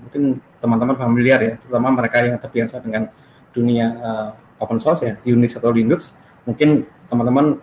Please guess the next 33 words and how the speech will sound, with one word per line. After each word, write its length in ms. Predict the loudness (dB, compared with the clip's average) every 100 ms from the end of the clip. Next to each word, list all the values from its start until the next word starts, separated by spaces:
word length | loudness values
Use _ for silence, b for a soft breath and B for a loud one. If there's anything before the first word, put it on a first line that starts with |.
| _ _ -20 _
familiar 480 | -4 0 2 4 2
dengan 240 | 2 2
namanya 240 | 2 2 2
K 120 | 0
D 80 | 0
E. 160 | 0 0 -2 _ _ _ _
Nah, 160 | -8 -4
K 40 | -4
D 120 | -4
E 80 | 0
ini 80 | 0
adalah 160 | 2 0
salah 160 | 0 0
satu 200 | 0 -2
desktop 400 | -4 -10 -16 -6
environment 600 | -4 -2 -2 0 2 2 -2 _ _ _ _ _ _ _ _
yang 240 | 2 4 4
cukup 240 | 2 2 2
banyak 320 | 2 2 -2
dipakai 400 | -6 -6 -4 -4
di 320 | -2 -2 -4 -2
Unix, 480 | 0 0 -2 -14 -10 -8
ya. 160 | -8 -12 b b b _ -4
Eh, 280 | 0 2 0
salah 200 | 0 -2
satu 400 | -2 -2 -2 -2 -12 _ _ -4
K 60 | -4
D 160 | -2 -2
E, 40 |
eh, 40 | -2
salah 160 | -2
satu 160 | -6 -6
desktop 400 | -6 -4 -6